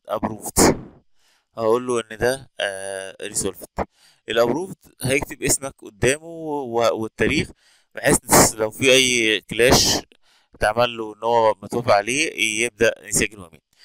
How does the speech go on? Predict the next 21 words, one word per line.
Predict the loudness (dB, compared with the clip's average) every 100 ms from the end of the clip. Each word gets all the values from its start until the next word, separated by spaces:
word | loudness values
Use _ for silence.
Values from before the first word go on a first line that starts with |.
| _ _ -4
خلي | 0 4
بالك | 2 2 0
Irsolvit | 4 4 2 -4 -4 -4 -4 -8 _ _ _ _ _ _ _ _ _ -2
عندي | 0 2 0
هنا | 0 -4
زرار | 0 2 2
بقول | 4 4 4 4
له | 0 0 -10 -20 -20 -20 _
كومباكت، | -4 2 2 2 0
يعني | 2 2
اي | 0 0
حاجه | 0 0 -2 -8 _ _ _ _ 2
كلير، | 6 6 6 2 0 -8 _ -12
كلير | -6 0 0 0 -6 -14
ريسولفد، | -4 4 4 4 -2 2
اي | 2
حاجه | 0 -2 0 -2 _ _ _ 0
ريسولفد | 4 6 6 4 2
شيلها | 6 6 6 6
بقى | 4
خالص، | 2 2 4